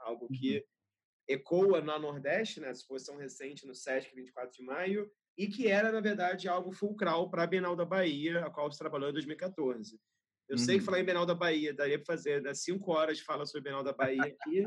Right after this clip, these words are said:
Speaker 2: <laughs>
Speaker 1: mas eu queria que você falasse um pouco da Bienal da Bahia, como é que foi essa experiência de trabalhar, que acho que foi o primeiro grande projeto coletivo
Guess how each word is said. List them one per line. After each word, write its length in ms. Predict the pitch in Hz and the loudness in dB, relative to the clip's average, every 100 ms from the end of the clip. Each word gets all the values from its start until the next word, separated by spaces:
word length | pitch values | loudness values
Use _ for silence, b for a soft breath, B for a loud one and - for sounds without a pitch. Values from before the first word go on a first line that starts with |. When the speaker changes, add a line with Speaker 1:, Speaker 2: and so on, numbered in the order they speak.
| 214 | 0
Speaker 2:
<laughs> 800 | - - _ _ _ _ _ | -12 -14 _ _ _ _ _
Speaker 1:
mas 160 | 165 190 | 0 2
eu 60 | 226 | 4
queria 180 | 220 | 2
que 40 | 226 | 2
você 80 | 233 | 2
falasse 540 | 233 208 202 254 247 | 2 4 2 2 -2
um 80 | 202 | -4
pouco 180 | 196 190 | -2 -2
da 80 | |
Bienal 240 | 185 170 165 | -2 0 0
da 120 | 165 | 0
Bahia, 680 | 156 151 160 214 185 135 131 _ | 0 0 0 2 2 2 -2 _
como 160 | - 151 | -8 -6
é 60 | |
que 80 | 170 | -4
foi 120 | 190 | -4
essa 80 | 185 | -4
experiência 460 | - 180 156 175 175 | -2 -2 -2 -4 -6
de 40 | |
trabalhar, 560 | 175 165 147 135 147 165 _ _ _ _ _ _ _ | -6 -2 -2 0 -2 -4 _ _ _ _ _ _ _
que 60 | - | -4
acho 100 | 135 | -2
que 40 | |
foi 100 | - | -2
o 20 | 165 | -4
primeiro 320 | 151 165 180 | -2 0 0
grande 420 | 139 156 208 202 | 2 4 4 2
projeto 580 | 170 147 123 131 151 - | 0 -4 0 0 0 -6
coletivo 840 | - 170 156 127 156 190 170 135 120 | -2 0 2 -2 -6 -6 -6 -6 -8